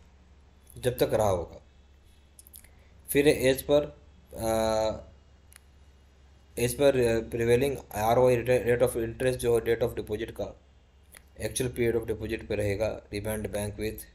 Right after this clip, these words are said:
remained with the bank, जो कि less applicable penalty है। <clears throat> बोलता है जो भी आपका rate of interest जिस डेट का एक्चुअल पीरियड होगा,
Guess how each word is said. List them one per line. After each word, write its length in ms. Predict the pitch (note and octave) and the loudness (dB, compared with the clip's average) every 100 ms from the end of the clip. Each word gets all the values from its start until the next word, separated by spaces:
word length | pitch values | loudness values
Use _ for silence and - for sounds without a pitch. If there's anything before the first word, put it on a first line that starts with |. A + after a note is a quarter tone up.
| - - _ _ - A2 | -20 -20 _ _ -12 -6
remained 240 | B2 B2+ | -2 -2
with 140 | A#2 | -2
the 120 | A#2+ A#2 | -4 -4
bank, 200 | C3 D#3 - _ _ _ _ _ _ _ _ _ - | -6 -8 -14 _ _ _ _ _ _ _ _ _ -10
जो 160 | B2+ B2 | -6 -2
कि 160 | B2+ | 2
less 240 | B2+ C#3 - A#2+ | 4 4 0 -6
applicable 560 | A#2 B2 A#2 B2+ C#3 B2+ | -4 -4 -2 -2 -2 -4
penalty 320 | A2+ G#2+ G2+ | -6 -6 -6
है। 360 | G2 G2 - - _ _ - | -8 -10 -16 -20 _ _ -4
<clears throat> 280 | - D3+ C#3+ | 2 4 4
बोलता 220 | C#3+ D#3 | 4 4
है 60 | |
जो 140 | D3 D3+ | 4 4
भी 100 | E3 | 8
आपका 420 | C#3 C3+ D#3+ D3+ | 6 6 2 2
rate 140 | C#3 | 2
of 80 | C#3 | -2
interest 380 | C#3 C3+ C3+ - C3 - B2+ | 0 0 -2 -4 -8 -10 -6
जिस 160 | A#2+ | -2
डेट 160 | B2+ B2 | -2 0
का 60 | |
एक्चुअल 220 | A#2+ - B2 | -2 -2 -2
पीरियड 280 | B2 B2 | 2 2
होगा, 400 | A#2+ A2+ B2 C3+ | 2 2 0 -2